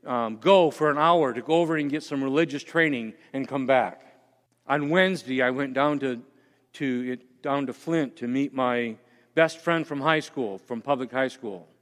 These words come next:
He went to Holy Rosary an hour a day to get religious training and then back to the public school. You see, I think that's, I think that's doing our children a lot of harm.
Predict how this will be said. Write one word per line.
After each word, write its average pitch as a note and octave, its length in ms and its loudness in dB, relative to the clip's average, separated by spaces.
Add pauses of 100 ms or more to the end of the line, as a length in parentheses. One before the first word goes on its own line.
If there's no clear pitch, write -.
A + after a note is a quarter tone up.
(340)
He F#3+ 140 0
went F3 220 0
to C#3 80 -2
Holy F3+ 320 4
Rosary D3 680 2 (200)
an C3 120 0
hour D#3 280 4
a D3 100 2
day C3 480 0 (240)
to D3 80 -6
get C#3 160 -4
religious C3+ 420 -2
training B2+ 520 -2 (240)
and C3 120 -4
then B2+ 120 -6
back B2+ 260 2
to C3+ 80 -10
the G#2+ 100 -14
public A2+ 320 -4
school. A#2 520 -6 (560)
You D3+ 80 -6
see, F3+ 180 2
I G3+ 120 8
think G3+ 280 -4
that's, E3 480 2 (560)
I C3+ 80 -4
think F3 240 -4
that's - 560 0 (300)
doing E3 300 2
our C3 180 0
children C#3+ 680 -2
a A#2 80 -2
lot C3+ 300 4
of B2+ 120 -2
harm. A#2+ 440 -2